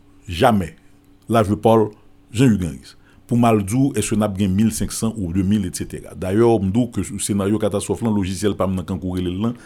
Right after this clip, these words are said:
li refuze l. Moi, m connais que gagner des moyens encore pour nous limiter les dégâts. Et si nous pas réussi, effectivement, communiquer, mobiliser, mettre en place dispositifs qui répondent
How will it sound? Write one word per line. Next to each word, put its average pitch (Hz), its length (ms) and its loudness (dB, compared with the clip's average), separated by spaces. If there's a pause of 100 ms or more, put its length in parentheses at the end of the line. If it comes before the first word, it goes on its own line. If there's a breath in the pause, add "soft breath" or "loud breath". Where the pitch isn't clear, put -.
(160 loud breath)
li 110 100 4
refuze 98 400 2
l. 82 140 -8 (800 loud breath)
Moi, 113 140 6
m 117 140 6
connais 104 300 4
que 175 340 8 (340 loud breath)
gagner 104 560 2
des 87 140 -2
moyens 139 680 0
encore 107 360 -2
pour 101 140 -4
nous 92 120 -2
limiter 90 360 -6
les 80 100 -4
dégâts. 80 460 -4 (440 soft breath)
Et 104 280 0
si - 580 0
nous 101 160 0
pas 120 220 4
réussi, 104 600 0
effectivement, 85 800 -6
communiquer, 110 640 -2 (120)
mobiliser, 107 580 -4 (280 soft breath)
mettre 120 200 2
en - 40 0
place - 300 -10
dispositifs 98 800 -4 (300 soft breath)
qui 147 180 2
répondent 104 840 8